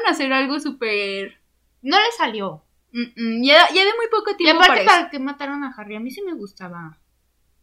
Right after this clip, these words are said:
Speaker 1: Ay,
Speaker 2: Si no
Speaker 1: sí.
Speaker 2: lo hubieran matado, no tenía chiste. O sea, murió de la forma más tonta posible.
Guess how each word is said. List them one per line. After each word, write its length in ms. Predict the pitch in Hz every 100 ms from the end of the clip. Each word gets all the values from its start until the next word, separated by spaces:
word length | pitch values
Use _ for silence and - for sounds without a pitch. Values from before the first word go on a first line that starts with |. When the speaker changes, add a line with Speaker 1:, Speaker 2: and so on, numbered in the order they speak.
| _ _
Speaker 1:
Ay, 440 | 277 - - - 247
Speaker 2:
Si 60 | 254
no 80 |
Speaker 1:
sí. 60 | 370
Speaker 2:
lo 60 | 440
hubieran 260 | 370 320
matado, 580 | 233 196 190 196 190 - _ _ _
no 100 | 226
tenía 280 | 254 247 240
chiste. 380 | - 196 196 185
O 60 | 208
sea, 140 | 262
murió 400 | 247 247 254 247
de 60 | 311
la 100 | 302
forma 180 | 214 220
más 180 | 240 240
tonta 280 | 214 214
posible. 440 | 220 208 175 175